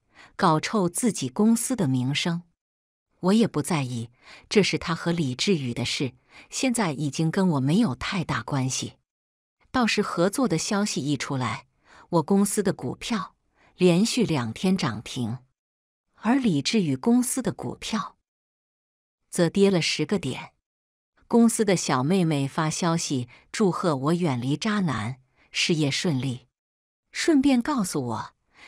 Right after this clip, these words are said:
李志宇这时候和顾念正在国外度假，估计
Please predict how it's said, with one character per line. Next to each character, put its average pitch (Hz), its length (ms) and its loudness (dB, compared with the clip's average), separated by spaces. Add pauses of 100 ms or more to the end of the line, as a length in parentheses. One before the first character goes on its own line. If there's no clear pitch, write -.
(100)
李 185 180 4
志 214 180 2
宇 160 160 2
这 196 200 0
时 160 160 -2
候 131 260 -2 (200)
和 - 200 0
顾 208 260 2
念 160 340 4
正 165 240 -2
在 143 140 -2
国 139 280 -2
外 175 180 0
度 151 180 -2
假， - 340 -4 (440)
估 269 200 0
计 202 320 0